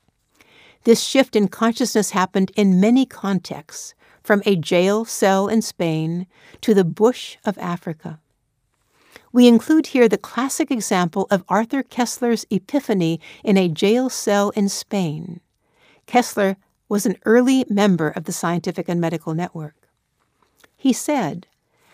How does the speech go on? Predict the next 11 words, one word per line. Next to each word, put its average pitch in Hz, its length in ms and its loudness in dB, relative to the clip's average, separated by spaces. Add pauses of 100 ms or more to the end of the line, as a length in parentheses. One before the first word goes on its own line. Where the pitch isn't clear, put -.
(180)
"I 233 80 4
was 220 160 2
standing 294 580 0
at 214 140 -2
the 196 80 -2
recessed 233 520 -2
window 190 440 2
of 185 160 -4
cell 226 560 -2
number 190 340 0
forty, 175 540 -6